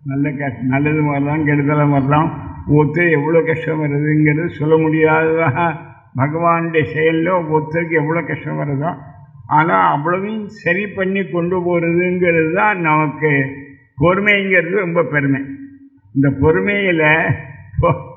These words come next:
பொல்லை எல்லை கடந்து பொறுமையில போக போன நிலைமையில சில பேர் இருக்கோம். அதனால பெரியவா அருள்ல எல்லாருக்கும் நல்லபடியாக இருந்து எல்லாம் நன்றாக நடக்கணும் அப்படிங்கிறதாக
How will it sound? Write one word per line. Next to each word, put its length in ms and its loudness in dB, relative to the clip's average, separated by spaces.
பொல்லை 520 0
எல்லை 260 0
கடந்து 380 -2
பொறுமையில 760 -2
போக 420 2
போன 240 0
நிலைமையில 880 0
சில 260 4
பேர் 360 4
இருக்கோம். 540 -2
அதனால 400 4
பெரியவா 640 2
அருள்ல 540 0
எல்லாருக்கும் 680 0
நல்லபடியாக 800 0
இருந்து 640 0
எல்லாம் 420 2
நன்றாக 540 4
நடக்கணும் 600 2
அப்படிங்கிறதாக 1000 0